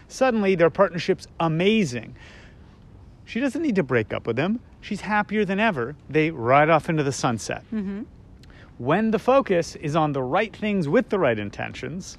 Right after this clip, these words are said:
Speaker 1: right, then,
Speaker 2: So
Speaker 1: yeah,
Speaker 2: what's the
Speaker 1: sometimes it
Speaker 2: lesson?
Speaker 1: does
Speaker 2: So
Speaker 1: work
Speaker 2: what's
Speaker 1: out.
Speaker 2: the lesson?
Speaker 1: Well, the lesson is a couple things. First of all,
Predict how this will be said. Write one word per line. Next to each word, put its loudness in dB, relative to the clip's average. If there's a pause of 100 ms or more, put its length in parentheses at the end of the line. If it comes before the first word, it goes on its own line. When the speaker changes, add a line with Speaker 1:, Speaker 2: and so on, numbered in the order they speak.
(140)
Speaker 1:
right, -6 (500)
then, 2 (200)
Speaker 2:
So -10
Speaker 1:
yeah, 2
Speaker 2:
what's 4
the 2
Speaker 1:
sometimes 6
it 6
Speaker 2:
lesson? 2
Speaker 1:
does 4
Speaker 2:
So 0
Speaker 1:
work 4
Speaker 2:
what's 0
Speaker 1:
out. 0
Speaker 2:
the -6
lesson? -10 (400)
Speaker 1:
Well, 6 (180)
the -2
lesson 4
is 0
a -8
couple 2
things. -8
First 2
of -2
all, -2